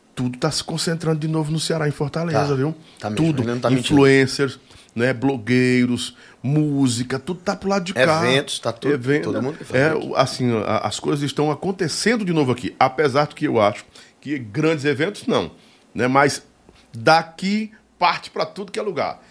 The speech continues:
Speaker 1: Tá vindo
Speaker 2: Ó, cara.
Speaker 1: es-, vindo escritórios de sertanejos pra cá hoje, cara.
Speaker 2: Lobão, é porque Fortaleza, quando o cara diz, "Tu é de onde?" A banda, "Fortaleza."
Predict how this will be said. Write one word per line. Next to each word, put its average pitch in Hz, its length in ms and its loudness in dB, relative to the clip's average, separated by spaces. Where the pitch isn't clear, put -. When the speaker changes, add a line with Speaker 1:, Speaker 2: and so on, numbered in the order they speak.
Speaker 1:
Tá 226 100 -6
vindo 220 180 0
Speaker 2:
Ó, 202 60 0
cara. 151 220 2
Speaker 1:
es-, 175 60 0
vindo 208 100 2
escritórios 202 480 0
de - 60 -10
sertanejos 208 520 2
pra 214 180 -2
cá 196 280 0
hoje, 170 360 -4
cara. - 400 -12
Speaker 2:
Lobão, 180 500 -4
é 117 80 -10
porque - 280 -4
Fortaleza, 160 540 2
quando 185 140 -4
o - 40 -10
cara 156 140 4
diz, 165 120 -4
"Tu 190 120 -2
é 220 80 -2
de 208 120 -2
onde?" 143 240 4
A 135 60 6
banda, 127 260 0
"Fortaleza." 139 540 -2